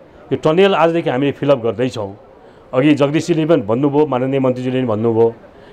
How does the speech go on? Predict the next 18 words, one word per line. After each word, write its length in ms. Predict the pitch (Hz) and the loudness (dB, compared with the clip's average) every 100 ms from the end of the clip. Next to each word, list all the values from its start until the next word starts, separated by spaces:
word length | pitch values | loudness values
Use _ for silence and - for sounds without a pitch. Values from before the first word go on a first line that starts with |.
| - | -8
कि 80 | 170 147 | -2 2
यो 60 | 151 | 2
टनल 320 | 147 151 165 | 2 2 2
झन्डै 240 | 127 110 127 | 0 -6 -8
सत्ताइस 380 | 135 - 175 170 | -6 -4 -4 -4
किलोमिटर 360 | 139 131 123 | -10 -10 -8
लामो, 380 | 104 113 113 90 - - - | -6 -4 -6 -10 -16 -20 -20
सुन्दरी 380 | - 139 143 135 | -10 -4 -2 0
जलसम्म 400 | 135 127 131 123 | 0 0 -2 -6
सत्ताइस 400 | 123 127 151 151 | -4 -2 0 -2
किलोमिटर 360 | - 123 117 113 | -2 -4 -4 -4
लामो 260 | 110 123 120 | -2 -2 -2
टनल 280 | 123 143 165 170 - - - - - - - - - - - - - - - | -2 0 0 -2 -12 -16 -16 -16 -18 -20 -20 -20 -18 -18 -16 -16 -16 -6 0
फिलअप 160 | 190 175 | 2 2
गर्न 300 | 165 156 156 | 0 -2 -4
केही 180 | 139 | -6
समय 260 | 120 110 104 | -8 -8 -8
लाग्छ। 260 | 95 - | -8 -10